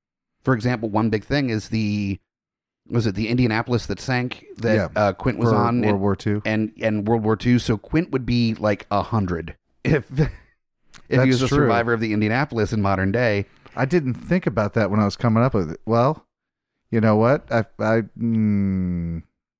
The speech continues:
Speaker 2: well, we'll work on that. I'll work
Speaker 1: Yeah.
Speaker 2: on that while you're talking.
Speaker 1: And that's the thing is that,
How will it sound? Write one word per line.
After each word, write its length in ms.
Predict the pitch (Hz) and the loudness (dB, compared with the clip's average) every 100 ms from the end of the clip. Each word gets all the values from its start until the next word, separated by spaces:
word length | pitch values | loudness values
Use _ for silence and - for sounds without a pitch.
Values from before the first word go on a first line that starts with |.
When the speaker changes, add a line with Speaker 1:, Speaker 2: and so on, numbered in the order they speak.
| _ _ 117 | _ _ 0
Speaker 2:
well, 240 | 123 127 _ 107 | 0 -2 _ -4
we'll 160 | 113 | 0
work 200 | 107 92 | 0 0
on 120 | 85 | -4
that. 160 | 80 78 | -6 -6
I'll 100 | 120 | 0
work 160 | 143 143 | 0 2
Speaker 1:
Yeah. 40 | 135 | 0
Speaker 2:
on 60 | |
that 120 | 120 110 | 0 2
while 100 | 104 | 0
you're 80 | |
talking. 380 | 101 104 95 87 - _ _ _ - - | 2 0 -2 -6 -8 _ _ _ -18 -6
Speaker 1:
And 120 | 147 | -4
that's 160 | 143 117 | -4 -4
the 80 | |
thing 280 | 117 147 135 | 0 0 2
is 180 | 110 95 | 0 -2
that, 220 | 110 104 | 0 -2